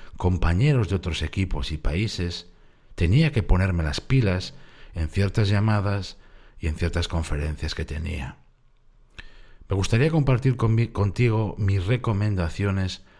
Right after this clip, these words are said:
para acertar en estas cosas, cómo prepararlas, cómo enfocarlas para dar en la diana.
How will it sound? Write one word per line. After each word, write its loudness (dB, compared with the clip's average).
para 0
acertar -2
en 0
estas -6
cosas, -6
cómo -2
prepararlas, 0
cómo -2
enfocarlas -4
para 0
dar 0
en 0
la -4
diana. -6